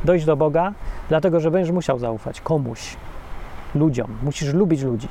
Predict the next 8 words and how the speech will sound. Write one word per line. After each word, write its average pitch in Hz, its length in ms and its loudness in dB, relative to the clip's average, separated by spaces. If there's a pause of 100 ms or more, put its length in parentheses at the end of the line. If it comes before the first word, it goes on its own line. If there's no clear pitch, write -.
(160)
chociaż 135 220 -4
minimalnie. 147 540 0
Musisz 135 260 -4
znaleźć 143 420 0
w - 40 -10
sobie 123 300 -2
ten 117 220 -4 (360)
pierwiastek 143 760 0